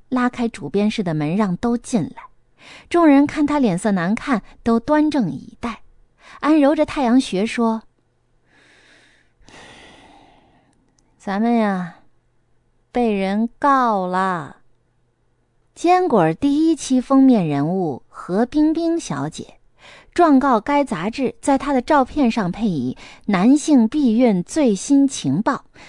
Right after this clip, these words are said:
“满街都是锥子脸”、“美是最美的谎言”等押题文字，对她的名誉及精神造成了损害。这事儿简直闻所未闻。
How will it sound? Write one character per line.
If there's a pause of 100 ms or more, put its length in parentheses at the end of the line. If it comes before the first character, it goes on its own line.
(120)
“满
街
都
是
锥
子
脸”、 (380)
“美
是
最
美
的
谎
言”
等 (160)
押
题
文
字， (400)
对
她
的
名
誉
及
精
神
造
成
了
损
害。 (1000)
这
事
儿
简 (240)
直
闻
所
未
闻。